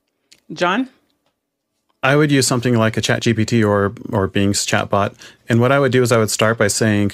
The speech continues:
Speaker 2: "Create a marketing plan that has these criteria." And then you can say, "I want three social media posts that have v-, three different related topics," and then give it the, the, the main topic idea. Maybe it's some digital first event you're going to do.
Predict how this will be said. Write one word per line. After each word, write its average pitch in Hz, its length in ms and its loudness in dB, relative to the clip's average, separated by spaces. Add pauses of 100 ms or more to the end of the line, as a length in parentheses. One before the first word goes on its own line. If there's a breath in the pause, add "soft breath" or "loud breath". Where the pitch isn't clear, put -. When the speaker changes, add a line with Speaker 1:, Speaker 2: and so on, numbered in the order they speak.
(140)
Speaker 2:
"Create 123 320 0
a 123 80 0
marketing 110 460 2
plan 98 580 -2
that 104 220 0
has 95 340 -2
these 101 200 -2
criteria." 95 720 -4 (140)
And 110 120 0
then 101 120 2
you 98 80 0
can 101 140 -2
say, 95 400 0 (340 loud breath)
"I 107 100 -2
want 98 300 -2
three 127 200 0
social 120 320 0
media 110 360 2
posts - 640 -2
that 104 200 0
have 98 260 -2
v-, 104 480 -12
three 117 220 0
different 117 320 -2
related 101 400 0
topics," 101 580 -4 (400 loud breath)
and 120 100 0
then 113 120 2
give 117 160 2
it 117 100 0
the, 104 300 0
the, 113 140 -2 (160)
the 110 100 2
main 104 260 2
topic 107 320 -2
idea. 98 320 0
Maybe 101 260 0
it's 98 160 0
some 95 300 0
digital 98 420 -2
first 95 220 -2
event 98 220 -4
you're 101 120 -2
going 95 240 -2
to - 120 -8
do. 110 240 -2